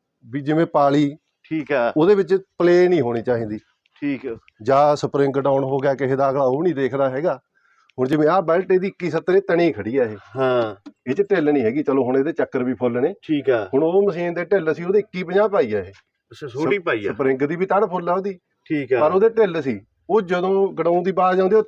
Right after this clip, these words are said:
Speaker 1: ਚੱਕਰ ਤੋੜ ਜਾਂਦੀ ਸੀ।
Speaker 2: ਠੀਕ ਆ।
Speaker 1: ਉਦੋਂ ਉਹਨੇ ਚੋਕ ਵੀ ਹੋਣਾ ਤੇ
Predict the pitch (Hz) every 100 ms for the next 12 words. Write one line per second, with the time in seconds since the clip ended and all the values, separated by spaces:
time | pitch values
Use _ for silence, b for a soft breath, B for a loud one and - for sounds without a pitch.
0 | _ - 180 185 170 147 117 110 104 85
1 | _ _ - 147 135 120 104 90 85 143
2 | 151 170 180 190 180 - _ 151 151 196
3 | 185 151 135 143 165 160 180 170 - _
4 | _ _ _ _ 143 143 139 139